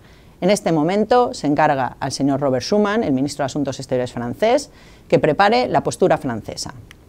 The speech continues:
En estos momentos es cuando el siguiente protagonista de la historia, el señor Jean Monnet, entra en juego. El señor Jean Monnet era el comisario del plan francés de modernización nombrado por el general de Gaulle.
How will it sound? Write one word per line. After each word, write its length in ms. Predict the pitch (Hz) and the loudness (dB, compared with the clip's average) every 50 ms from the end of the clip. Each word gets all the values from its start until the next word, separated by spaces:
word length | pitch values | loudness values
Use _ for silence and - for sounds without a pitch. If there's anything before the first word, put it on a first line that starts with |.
| - - - - - - - - - _ - - - - - - - - - - - - - - | -20 -20 -20 -20 -20 -20 -20 -20 -20 _ -20 -20 -20 -20 -20 -20 -20 -20 -20 -20 -20 -14 -6 -2
En 100 | 160 190 | 0 0
estos 240 | 214 - - 185 180 | 0 2 0 -2 -2
momentos 600 | 185 190 214 247 262 262 269 302 302 311 302 - | 0 0 2 4 4 6 6 6 4 4 2 2
es 200 | - 170 160 - | 0 0 0 0
cuando 280 | - 151 143 135 131 123 | -4 -2 0 2 2 0
el 100 | 117 113 | 0 -4
siguiente 460 | - - - 123 131 160 165 165 160 | -6 -4 -2 2 4 4 4 2 2
protagonista 720 | 143 - 147 139 143 139 131 131 135 151 165 - - 143 127 | 0 0 -2 -2 -2 -2 -2 0 0 0 0 -2 -2 -4 -2
de 80 | 123 | -2
la 80 | 110 113 | -4 -4
historia, 480 | 110 - - 196 208 208 220 226 226 | -4 0 4 4 6 6 6 6 4
el 80 | 196 160 | 2 0
señor 300 | - 147 135 139 131 120 | -2 -2 -2 -2 -2 -2
Jean 180 | - 170 180 190 | -2 -2 0 0
Monnet, 380 | 180 180 190 214 233 254 254 - - - - - - - - | 0 0 0 0 0 -2 -2 -6 -14 -20 -20 -20 -20 -12 -4
entra 300 | - 156 143 131 131 123 | 2 2 4 4 2 0
en 80 | 120 120 | -4 -6
juego. 400 | - - 127 117 110 - 87 87 | -4 -4 -4 -4 -4 -6 -8 -8
El 80 | - | -8
señor 220 | - 165 180 196 196 | -4 -2 0 2 2
Jean 160 | 220 196 180 | 2 2 2
Monnet 400 | 165 160 180 208 233 247 240 - | 2 0 0 2 0 0 0 2
era 180 | - 185 180 185 | 2 4 4 4
el 80 | 185 170 | 4 2
comisario 420 | 160 143 139 135 - 165 175 170 | 2 0 0 0 0 0 2 2
del 100 | 156 147 | 2 2
plan 220 | - 160 175 190 190 | 0 -2 -2 -2 -2
francés 500 | - 170 156 147 - 185 214 269 - - - - - - - - - | -2 -4 -4 -2 0 0 0 0 0 -4 -12 -20 -20 -20 -20 -8 0
de 120 | - 185 226 | 2 4 6
modernización 800 | 240 240 240 220 202 190 165 165 - 139 131 - 190 196 202 190 | 6 6 6 4 4 2 -2 -2 -4 -4 0 2 2 2 2 2
nombrado 380 | 165 165 156 165 175 202 208 | 2 4 4 6 6 4 4
por 140 | 208 175 131 | 2 2 0
el 120 | 123 120 - - - - - | 0 -2 -4 -10 -20 -20 -14
general 440 | - - 139 131 127 123 131 131 131 | -8 -2 -2 0 0 0 0 0 0
de 100 | 127 127 | 0 2
Gaulle. 300 | 143 180 196 156 135 127 | 4 4 6 4 4 0